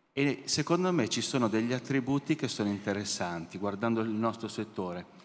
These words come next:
Deve essere semplice, deve essere aperta, deve essere programmabile e deve essere sicura.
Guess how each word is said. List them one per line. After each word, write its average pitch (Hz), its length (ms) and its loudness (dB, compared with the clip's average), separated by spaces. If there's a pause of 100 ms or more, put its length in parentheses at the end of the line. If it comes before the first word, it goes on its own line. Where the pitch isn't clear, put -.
(320)
Deve 123 240 4
essere 92 560 -2
semplice, 120 800 -2 (1000)
deve 113 220 2
essere 107 300 0
aperta, 101 680 -2 (600)
deve 113 200 2
essere 107 280 0
programmabile 117 960 -2 (100)
e 135 100 -6
deve 127 200 -2
essere 120 280 -6
sicura. 92 640 -8